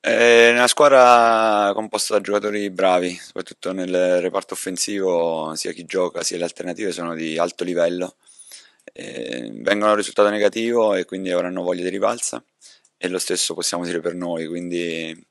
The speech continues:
sarà una partita impegnativa, molto come lo sono tutte in questo campionato, e noi cercheremo di, di, di farla al massimo perché, perché vogliamo aggiungere mattoncini al nostro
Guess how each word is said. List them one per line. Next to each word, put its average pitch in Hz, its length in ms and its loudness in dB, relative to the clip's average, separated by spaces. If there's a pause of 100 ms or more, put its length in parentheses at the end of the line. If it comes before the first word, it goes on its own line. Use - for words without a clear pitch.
(120)
sarà - 200 -4
una 98 80 4
partita 104 260 0
impegnativa, 110 600 -2
molto 104 360 -2
come 98 160 -6
lo 95 60 -4
sono 95 180 -6
tutte 95 300 -10
in 92 60 -8
questo 95 200 -6
campionato, 107 600 -6 (720)
e - 100 -4
noi 113 220 2
cercheremo 98 580 2
di, 92 260 -2
di, 92 380 -2
di 90 140 -6
farla 92 420 2
al 92 140 0
massimo 92 480 -2
perché, 87 680 -2
perché 87 240 -8
vogliamo 92 300 -2
aggiungere 92 580 -2
mattoncini 92 800 -4
al 87 140 -6
nostro 85 760 -4